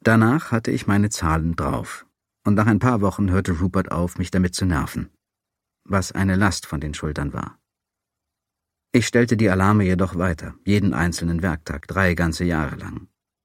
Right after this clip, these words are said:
Zu dem Zeitpunkt war mir die Veröffentlichung der Daten längst scheißegal, und es hätte sich sowieso niemand mehr getraut, mich zu begrapschen.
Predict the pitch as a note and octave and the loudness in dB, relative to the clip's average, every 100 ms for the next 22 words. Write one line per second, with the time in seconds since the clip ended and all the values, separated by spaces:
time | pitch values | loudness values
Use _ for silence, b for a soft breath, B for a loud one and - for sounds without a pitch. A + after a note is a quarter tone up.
0 | _ - F2+ A#2+ A2 F2+ F2+ - C3 B2+ | _ -2 2 2 2 0 0 -2 -4 0
1 | F2+ F#2+ F2+ F2+ C2+ B2 G#2 F2 F#2 E2 | 2 2 0 -2 -2 -2 -4 -6 -2 0
2 | E2 E2 F#2 A2+ F2+ F#2 - - F2+ F2 | 0 0 0 -2 0 -2 -2 0 0 2
3 | E2+ F#2+ D2 C#2+ B B B - G2 F2 | -2 -2 -2 -4 B B B -2 0 2
4 | G2 G2+ G2+ - A#2 F#2+ D#2 D#2+ E2 D2 | 2 2 0 2 2 2 0 -2 -2 -2
5 | C#2 C#2 D2 - D#2 - C#2+ - D2 - | -4 -6 -6 -2 -2 -2 -10 -8 -6 -6
6 | C2 - - | -6 -6 -12